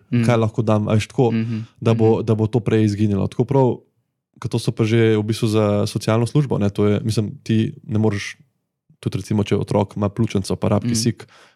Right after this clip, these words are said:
Speaker 2: pa ga hoče starš domov odpeljati, lahko ti policijo kličeš, ne.
Speaker 1: Mhm,
Speaker 2: On ne
Speaker 1: mhm,
Speaker 2: more
Speaker 1: mhm.
Speaker 2: otroka sneti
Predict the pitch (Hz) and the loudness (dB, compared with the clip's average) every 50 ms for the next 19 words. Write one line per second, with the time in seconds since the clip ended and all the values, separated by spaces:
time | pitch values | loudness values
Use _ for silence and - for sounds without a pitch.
0 | _ _ - 101 104 92 110 101 - 101 - - 101 101 98 101 110 107 107 104 | _ _ -6 -4 -4 -2 -2 -2 -2 -4 -2 -2 -4 -2 -2 0 0 2 0 0
1 | - - 107 101 101 98 - 107 - - 117 - 110 - 107 98 - - 113 104 | 0 0 0 0 0 -2 -4 -6 -6 -4 -4 -4 -4 -2 -4 -2 0 0 -2 -2
2 | - - 101 - - - - - 104 127 123 123 120 117 107 110 110 110 107 113 | -2 -4 -6 -6 -8 -8 -8 -6 -4 -2 0 0 0 0 0 0 2 2 2 2
3 | 113 120 120 113 107 107 101 - 110 107 104 101 - 107 98 - - 110 104 98 | 2 2 2 2 0 0 -2 0 0 0 0 0 0 -2 -2 0 0 0 0 0
4 | - - | -4 -10